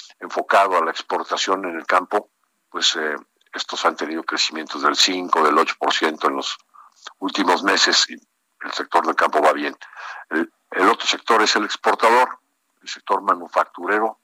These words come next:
en particular, no en sí el todo, toda la industria, sino la, la parte de manufactura, en particular el sector automotriz, el aeroespacial, el electrónico, que han tenido muy buen desempeño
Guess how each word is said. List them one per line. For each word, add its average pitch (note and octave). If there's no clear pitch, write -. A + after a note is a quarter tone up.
en -
particular, -
no F2+
en F#2+
sí F#2+
el F2+
todo, F2+
toda F#2+
la E2
industria, F2
sino D2+
la, C#2
la -
parte E2+
de -
manufactura, -
en E2+
particular F2
el E2
sector D#2
automotriz, D2+
el C2+
aeroespacial, C#2+
el C2+
electrónico, -
que D#2
han F2
tenido E2+
muy G2
buen F#2
desempeño G#2